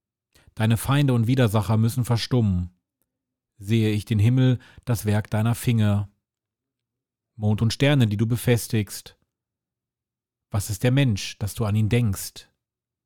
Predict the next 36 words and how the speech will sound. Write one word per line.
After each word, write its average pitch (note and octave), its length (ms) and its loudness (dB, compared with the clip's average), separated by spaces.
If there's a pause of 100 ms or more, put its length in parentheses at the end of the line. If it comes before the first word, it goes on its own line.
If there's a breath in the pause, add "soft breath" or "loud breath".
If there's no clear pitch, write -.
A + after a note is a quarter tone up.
(960)
Des G2+ 100 -8
Menschen B2 320 0
Kind, A2+ 480 -2 (420)
dass F#2+ 140 -6
du A2 140 -6
dich G2+ 160 -4
seiner A2 300 -2
annimmst. A2 640 -2 (1200)
Du B2+ 100 0
hast D3+ 160 0
ihn D#3 80 4
nur D3+ 80 6
mit C3+ 220 2
wenig F3 320 4
Geringerem D3 500 0
gemacht A2+ 460 0
als A#2+ 240 -4
Gott. - 400 -6 (1500)
Hast - 240 -4
ihn C3+ 60 0
mit B2+ 120 0
Herrlichkeit B2 540 0
und A2+ 140 -6
Ehre D#3 240 -2
gekrönt. G2 640 -2 (800 loud breath)
Du A#2+ 100 2
hast C3+ 160 2
ihn C#3 80 0
als B2+ 240 0
Herrscher C3 460 0
eingesetzt B2 560 0
über B2 120 -2
das A2+ 240 -2
Werk C#3 300 -2
deiner B2 240 0
Hände. G2 480 0